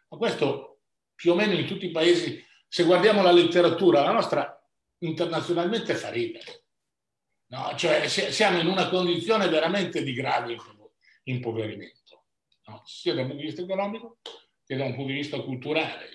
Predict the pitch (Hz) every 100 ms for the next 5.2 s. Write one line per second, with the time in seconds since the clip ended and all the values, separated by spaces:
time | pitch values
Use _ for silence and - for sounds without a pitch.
0 | - _ - 127 175 - 143 185 170 175
1 | 165 135 - 127 - 139 135 120 131 131
2 | 127 113 113 131 143 131 - - - _
3 | _ _ _ _ _ _ - 139 131 -
4 | 131 139 135 - 127 98 - - - -
5 | -